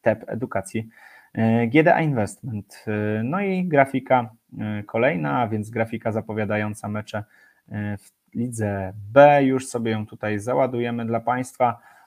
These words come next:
E, kolejne spotkania, e, czekają nas w rozgrywkach Ligi B. To też, e, będziemy, e, o tyle mądrzejsi już za tydzień, że będziemy wiedzieli mniej więcej,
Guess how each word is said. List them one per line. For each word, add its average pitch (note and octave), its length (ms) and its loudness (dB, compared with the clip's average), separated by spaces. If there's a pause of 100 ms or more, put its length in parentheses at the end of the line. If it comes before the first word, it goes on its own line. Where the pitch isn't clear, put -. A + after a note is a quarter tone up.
(320)
E, G#2+ 480 -2
kolejne C#3+ 380 2
spotkania, B2 680 -4 (160)
e, A#2 180 -6
czekają A#2+ 420 0
nas A#2 240 -6
w - 40 -12
rozgrywkach A#2 600 -6
Ligi A2+ 240 -4
B. C3+ 420 4
To B2+ 140 -2 (240)
też, - 440 -4
e, A2 380 -2
będziemy, A2+ 520 -4 (240)
e, G#2+ 400 -4
o - 100 -8
tyle B2+ 240 2
mądrzejsi A2+ 560 -2
już G#2+ 140 -2
za G#2+ 140 -2
tydzień, A2+ 280 -6
że G#2+ 100 -4
będziemy A2 400 -6
wiedzieli G#2+ 360 -4
mniej G#2 180 -8
więcej, A2 380 -8